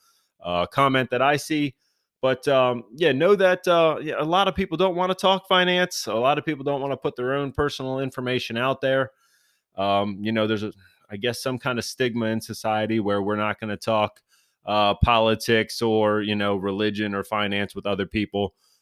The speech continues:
Uh, and sometimes that's right, but, uh, other times I think it's definitely good to get a different perspective on an investment or a, a, a,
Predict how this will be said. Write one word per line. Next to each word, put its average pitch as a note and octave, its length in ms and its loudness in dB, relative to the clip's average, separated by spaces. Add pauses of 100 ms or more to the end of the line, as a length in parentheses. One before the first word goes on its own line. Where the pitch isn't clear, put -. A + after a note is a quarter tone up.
(140)
Uh, A2 200 2
and A#2+ 120 -2
sometimes F3 460 4
that's C#3 220 4
right, B2+ 320 4 (100)
but, A#2 240 -2
uh, A#2+ 120 2
other C3+ 260 0
times B2+ 340 0
I A#2 80 0
think A#2 220 -4
it's - 160 -6
definitely A2+ 400 -2
good G#2+ 380 0
to G2+ 340 -4 (420)
get D#3+ 140 2
a D3+ 80 2
different C#3 320 0
perspective A2+ 640 0
on G#2+ 200 2
an G#2+ 140 0
investment G#2 680 -2
or G2 240 0
a, F#2+ 100 0
a, F#2 320 -2 (260)
a, G2+ 100 -4